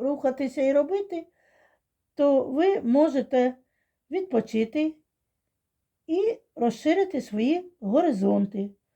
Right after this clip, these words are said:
Можливо, до кінця подорожі у вас в голові повністю оформиться подальший план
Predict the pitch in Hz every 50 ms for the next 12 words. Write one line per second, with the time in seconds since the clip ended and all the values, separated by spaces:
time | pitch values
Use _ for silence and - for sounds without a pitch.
0 | _ _ _ _ _ _ 233 240 240 285 330 339 311 302 254 277 277 - 285 277
1 | 254 262 302 285 285 285 370 415 453 403 359 359 339 320 269 302 302 - 254 254
2 | 262 262 254 240 240 233 262 262 262 277 277 269 220 - - 339 415 427 403 370
3 | 320 - - 302 - - - - 302 339 330 320 302 285 - 311 311 302 - _
4 | _ _ _ _ _ _ _ _ _ _ _ _ - 208 196 294 359 392 381 -
5 | 339 311 247 - 196 208 226 262 294 311